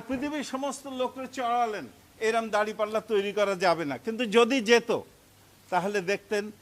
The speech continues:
যে পাল্লায় এক সিসি নিউক্লিয়ার ম্যাটার আছে, যে পাল্লায় এক সিসি নিউক্লিয়ার ম্যাটার আছে, সেটা নিচের দিকে চলে যেত। তার মানে,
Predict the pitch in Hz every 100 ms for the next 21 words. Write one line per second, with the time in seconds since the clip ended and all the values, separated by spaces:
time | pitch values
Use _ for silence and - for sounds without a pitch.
0 | - 131 151 196 196 196 190 196 196 202
1 | 190 175 180 - - 226 - 233 220 214
2 | 220 214 196 202 190 214 190 175 - 135
3 | 123 - - - - _ - _ _ -
4 | - - - - - - - - - -
5 | - - - - - - 135 196 208 208
6 | 202 208 214 220 220 175 190 - 254 247
7 | 269 254 254 220 247 247 240 233 247 233
8 | 196 - 139 110 - - - 233 226 240
9 | 247 - - - - - 147 202 196 196
10 | 165 180 180 - 131 117 107 - - -
11 | - - - - - - 190 220 240 254